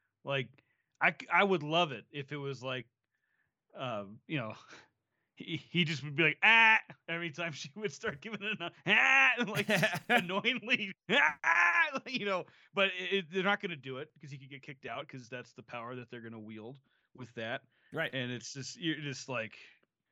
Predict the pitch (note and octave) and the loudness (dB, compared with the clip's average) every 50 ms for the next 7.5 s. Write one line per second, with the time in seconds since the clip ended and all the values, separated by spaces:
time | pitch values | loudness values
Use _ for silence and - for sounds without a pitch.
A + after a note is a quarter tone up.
0 | _ _ _ _ _ _ _ _ _ _ A3+ D3+ C3 A#2+ A2 G#2+ G#2 G#2 _ _ | _ _ _ _ _ _ _ _ _ _ -8 -8 -6 -6 -8 -10 -12 _ _ _
1 | _ _ _ _ - C3+ E3+ F3+ G3 G3+ G3 D3 - A#3+ A#3+ A#3 G#3 E3+ F#3 G3 | _ _ _ _ -14 -14 -8 -6 -4 -4 -4 -4 -6 -4 -2 -2 0 0 0 0
2 | G#3 F#3+ - - G3+ F#3+ F3 E3+ D#3 C#3 - - A2 G2+ F#3 F#3 F3+ F3+ G3+ G3+ | 0 -2 -2 -2 2 2 4 4 4 2 0 -4 -6 0 2 4 4 6 6 4
3 | F#3+ B2+ F3+ _ - F3 F#3+ A3 A3+ G#3 G#3 G#3+ A3 G#3+ - _ _ _ _ E3 | 4 2 0 _ -4 0 2 2 4 6 6 6 6 4 -6 _ _ _ _ 0
4 | G#3+ G#3+ E3 D#3+ _ F#3+ F#3 D#3 D3 D3 B2 G2+ F2 - _ _ _ _ _ _ | 0 0 0 -4 _ -2 -2 0 0 0 0 -2 -2 -6 _ _ _ _ _ _
5 | - G#2 F#2+ - E3 E3 C#3 D3+ D#3+ D#3 D3+ C#3 C#3+ F3 F3 - G3 F#3+ F3 E3 | -12 -12 -8 -4 -4 -4 0 0 -2 -2 -2 -2 -2 -2 0 0 -2 -2 0 -2
6 | D3+ C3+ - G3 G3+ G3 F3+ G#3+ G3 G3 D#3+ C#3 E3 E3+ E3+ E3+ F3 E3 D3+ C3+ | -2 0 2 2 2 4 6 6 6 6 4 2 0 2 2 2 0 -2 -4 -8
7 | - E3+ F3 D3+ D#3+ D3+ D3+ D3+ D#3+ E3 | -8 -10 -8 -6 -4 -2 0 0 -2 -4